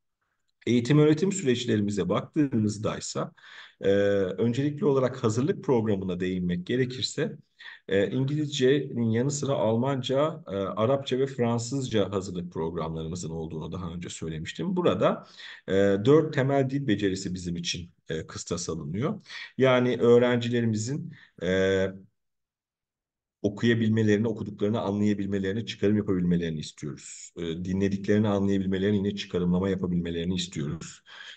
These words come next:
E, etkin bir şekilde, e, sözlü iletişim içerisinde bulunmalarını istiyoruz. E, ve aynı zamanda, e, e, mutlaka ki yazılı iletişimde de becerilerinin, e, gerek mesleki anlamda ihtiyaçlarını karşılayabilecek donanımda, e,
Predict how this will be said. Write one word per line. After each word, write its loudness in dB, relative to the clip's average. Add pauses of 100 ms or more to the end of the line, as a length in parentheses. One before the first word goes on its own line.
E, 0 (460)
etkin 0
bir 0
şekilde, 0 (220)
e, -2 (340)
sözlü 2
iletişim 2
içerisinde 2
bulunmalarını -2
istiyoruz. -8 (340)
E, -2
ve 4
aynı 4
zamanda, -2
e, -4
e, -2
mutlaka -4
ki -6
yazılı 4
iletişimde -4
de -4
becerilerinin, 0 (320)
e, -8 (960)
gerek 2
mesleki 0
anlamda 0
ihtiyaçlarını -4
karşılayabilecek -2
donanımda, -2
e, -8